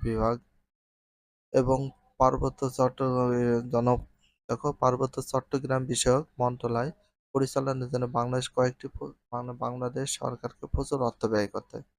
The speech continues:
প্রচুর পরিমাণ অর্থ ব্যয় করতে হয়। এখানে দেখো উল্লেখিত খা-, দেখো, খাতগুলো ছাড়া বাংলাদেশ সরকার আরও কয়েকটি খাত ব্যয় করে, যেমন মহিলা ও শিশু খাত।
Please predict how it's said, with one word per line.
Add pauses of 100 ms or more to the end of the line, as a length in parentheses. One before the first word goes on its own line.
(400)
প্রচুর
পরিমাণ
অর্থ
ব্যয়
করতে (200)
হয়। (1400)
এখানে
দেখো
উল্লেখিত (300)
খা-, (200)
দেখো,
খাতগুলো
ছাড়া
বাংলাদেশ
সরকার (180)
আরও (600)
কয়েকটি
খাত (120)
ব্যয়
করে,
যেমন (100)
মহিলা
ও
শিশু
খাত।